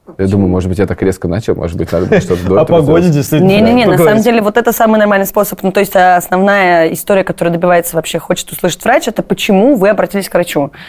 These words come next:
Speaker 3: Поэтому с лёгкостью можно зайти, сказать: «Здоров, у меня, значит, э, не знаю, отвалился клитор, что с этим делать?» И ты такой: «Ну, а дальше начинаются вопросы».
Speaker 1: Так
Speaker 3: Плюс
Speaker 1: бывает?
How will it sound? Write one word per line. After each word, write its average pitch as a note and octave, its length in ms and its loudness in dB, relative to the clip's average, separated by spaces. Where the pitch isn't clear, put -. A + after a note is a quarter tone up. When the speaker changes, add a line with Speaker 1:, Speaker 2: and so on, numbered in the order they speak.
Speaker 3:
Поэтому F#3+ 400 2
с F#3+ 80 -8
лёгкостью A3 360 0
можно F3+ 200 2
зайти, F3+ 260 0
сказать: F3+ 280 -2
«Здоров, F#3 420 2
у G3 160 2
меня, F#3 180 2
значит, F3 420 -4
э, E3 340 2
не F3 180 2
знаю, E3+ 280 2
отвалился F#3+ 400 0
клитор, C4 400 0
что A3+ 160 -4
с A3 60 -2
этим G#3 220 0
делать?» D3+ 400 0
И D3 60 -4
ты - 120 -12
такой: - 260 -4
«Ну, F4 240 2
а C4+ 40 2
дальше C#4 280 0
начинаются G#3+ 320 -2
вопросы». F3 480 -2
Speaker 1:
Так E2 100 0
Speaker 3:
Плюс G#2 100 2
Speaker 1:
бывает? - 300 0